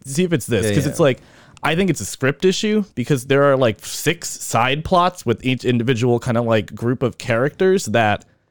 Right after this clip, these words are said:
Speaker 1: when you have so many characters like that, you can't dive into them and you have to make them very superficial.
Speaker 2: So t-, we'll tell that to Avengers fucking,
Speaker 1: I know,
Speaker 2: you know,
Speaker 1: but
Speaker 2: Infinity War.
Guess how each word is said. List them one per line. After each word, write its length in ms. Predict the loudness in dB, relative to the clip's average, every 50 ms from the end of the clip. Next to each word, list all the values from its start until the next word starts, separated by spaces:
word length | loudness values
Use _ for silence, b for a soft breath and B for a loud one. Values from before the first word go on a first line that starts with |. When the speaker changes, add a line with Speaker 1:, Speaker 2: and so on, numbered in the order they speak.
| _ _ _ _
Speaker 1:
when 120 | -2 0 2
you 40 | 4
have 160 | 4 2 2 0
so 200 | -2 0 0 0
many 220 | 2 0 0 -2
characters 540 | -2 -2 0 0 0 0 0 0 -2 0 0
like 120 | 0 0 2
that, 160 | 0 0 0
you 100 | 0 0
can't 260 | 2 2 2 2 0 0
dive 280 | 0 0 0 0 0
into 240 | 0 -2 0 0 0
them 180 | 0 0 0 0
and 120 | 0 0
you 60 | 0 0
have 180 | 0 0 0
to 100 | 0 -2
make 260 | 0 0 -2 -2 -2 _
them 200 | 0 0 0 -2
very 320 | 0 0 0 2 0 0
superficial. 880 | -2 -2 -4 -4 -4 -4 -6 -2 -2 -2 -2 0 2 2 2 2 0 -4 -6
Speaker 2:
So 120 | -8 -8
t-, 220 | -8 -8 -10 -8
we'll 180 | -6 -4 -4 -4
tell 220 | -2 0 0 0 2
that 200 | 0 0 -2 -2
to 280 | -2 -2 0 0 -2
Avengers 580 | -2 -4 -2 0 0 0 0 -2 -2 -4 -4 -4
fucking, 580 | -2 -2 -2 -2 -2 -2 -4 -4 -4 -4 0 0
Speaker 1:
I 100 | 0 0
know, 240 | 0 -2 -4 -6 -6 -4
Speaker 2:
you 100 | -4 -2
know, 220 | -2 -2 -2 0
Speaker 1:
but 180 | 0 2 2 0
Speaker 2:
Infinity 480 | 0 -2 -2 0 0 0 2 0 0 0
War. 400 | -2 -2 -4 -4 -4 -4 -6